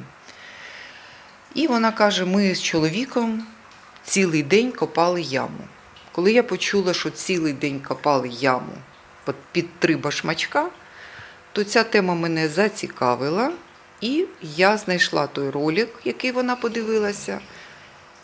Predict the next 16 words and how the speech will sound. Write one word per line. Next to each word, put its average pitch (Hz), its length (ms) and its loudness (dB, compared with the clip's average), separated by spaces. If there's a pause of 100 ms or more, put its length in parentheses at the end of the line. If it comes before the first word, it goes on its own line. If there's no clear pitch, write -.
(120)
і 277 540 0 (800)
для 165 140 -2
себе 240 600 2 (300)
зрозуміла, 175 600 0
що 196 180 -4
це 202 260 2
дуже 180 340 -2
коштовна 160 640 -4
річ. - 400 -6 (840)
Річ 214 300 2
настільки 185 460 -2
коштовна, 208 840 0
я, 196 480 2
мабуть, 180 500 0
в - 20 -4
наступному 147 800 -2